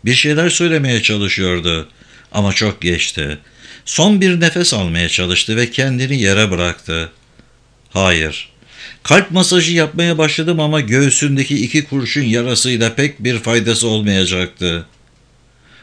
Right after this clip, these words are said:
Bum, bum, bum, bum. O ambulansın gelmesi lazım. Lian Hua yardım için telsizle çağrı yaptı. Tucker hala şoktaydı.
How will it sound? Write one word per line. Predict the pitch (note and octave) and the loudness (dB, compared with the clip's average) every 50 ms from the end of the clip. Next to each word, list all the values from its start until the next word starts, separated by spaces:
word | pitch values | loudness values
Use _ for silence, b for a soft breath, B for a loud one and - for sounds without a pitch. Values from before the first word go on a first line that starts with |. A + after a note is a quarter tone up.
| b b - | b b -6
Bum, | F2+ G#2 G#2+ G#2 G2 F#2 E2+ | -2 0 2 2 2 2 2
bum, | G#2 B2 A#2+ A2+ G#2+ G2+ F#2 F2 E2 E2 E2 E2 F2 | 2 2 4 4 4 2 2 0 -2 -2 -4 -2 -2
bum, | A#2+ B2+ A#2+ A2 A2 G#2+ | 0 0 2 2 2 2
bum. | C3+ D3 C#3+ C3 A#2+ A2 G2+ F#2+ F2+ E2+ D#2+ E2 - _ _ B B B B B B B B B B B B _ | 2 2 2 2 2 2 2 0 -2 -4 -6 -10 -14 _ _ B B B B B B B B B B B B _
O | - A2+ A#2 F#2 G2 | -2 -2 0 0 0
ambulansın | G#2 G#2 F#2+ F2+ F2+ F2+ F2 F2 E2+ D#2+ - - G2 F#2 F2+ F2 | 0 0 0 0 0 0 0 -2 -2 -2 -2 -2 -2 -2 0 0
gelmesi | E2+ F2 F2+ F2+ F2 E2+ F2 E2+ - - F#2 E2+ | 0 2 2 2 0 0 -2 -2 -2 -2 -2 -2
lazım. | E2 D#2+ D#2+ D#2+ D2+ - F2 D#2+ D2+ C#2+ - _ _ _ _ b b b - | -2 -4 -4 -4 -4 -4 -6 -6 -8 -10 -14 _ _ _ _ b b b -2
Lian | G2 A#2 D3+ F#3+ G3 G3 F#3 | 0 2 4 4 4 4 4
Hua | F#3 F#3+ F#3 F3 F3 | 4 2 2 2 2
yardım | E3+ D#3+ D#3 D#3 D3 E3+ F3 E3 | 2 2 0 0 0 0 0 0
için | D#3 - - D#3+ D3+ | 0 0 0 0 0
telsizle | C#3+ D3+ D3 D3+ D3 - D#3 D3+ C#3 C#3+ C#3+ C#3+ | 0 0 0 0 0 -2 -2 -2 0 0 0 0
çağrı | - C3 B2+ B2 G#2 G2 A2+ | 0 0 0 -2 0 0 0
yaptı. | A2 F#2+ E2+ F2 - - G2 - | 0 0 0 -2 -4 -4 -6 -2
Tucker | - D3 D3+ D#3 E3 D3+ | -2 -2 -2 0 0 2
hala | D#3+ F3+ F3+ D#3+ D3 B2 A2+ | 2 2 2 2 2 2 0
şoktaydı. | - - G2+ F#2 - - - F2+ F2+ E2+ D#2 E2+ D#2+ D#2 D#2 - | 0 0 -2 -4 -4 -4 -2 0 0 0 0 -2 -4 -4 -6 -8